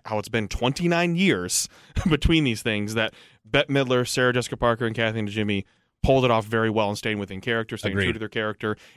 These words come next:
Speaker 1: And that was very important because that doesn't always happen when you have something twenty-nine years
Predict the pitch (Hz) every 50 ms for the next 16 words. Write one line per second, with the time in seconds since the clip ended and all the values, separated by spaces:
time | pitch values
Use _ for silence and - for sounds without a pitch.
0 | _ 127 120 117 110 107 120 113 110 104 - - 113 107 104 - - 104 110 107
1 | 131 127 127 123 113 104 - 123 120 113 - 117 107 107 104 104 98 - 107 101
2 | 98 92 - - - 123 123 131 - - 131 123 120 117 113 117 113 107 104 107
3 | 110 113 120 120 110 101 92 87 85 - -